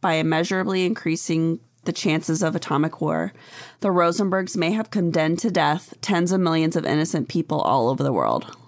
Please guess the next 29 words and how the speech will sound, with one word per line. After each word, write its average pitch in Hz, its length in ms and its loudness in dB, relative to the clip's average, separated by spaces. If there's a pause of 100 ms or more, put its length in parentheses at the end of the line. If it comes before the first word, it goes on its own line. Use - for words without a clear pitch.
(300)
<laughs> 190 60 0 (1120)
The 180 180 0
execution 240 600 -2
of 226 120 0
two 269 320 0
human 269 360 2
beings 208 360 2
is 170 100 -4
a 185 60 -2
grave 165 320 0
matter, 71 380 -4 (440)
but - 140 -6
even 240 320 0
graver 214 640 0
is 175 160 -4
the 170 120 -2
thought 180 440 0 (220)
that 156 340 0
of 175 140 -2
the 175 80 2
millions 180 420 2
of 202 160 -4
dead 180 360 0 (520)
whose 202 240 2
deaths - 460 0
may 165 100 2
be 165 140 2
directly 160 500 0
attributable 156 720 -2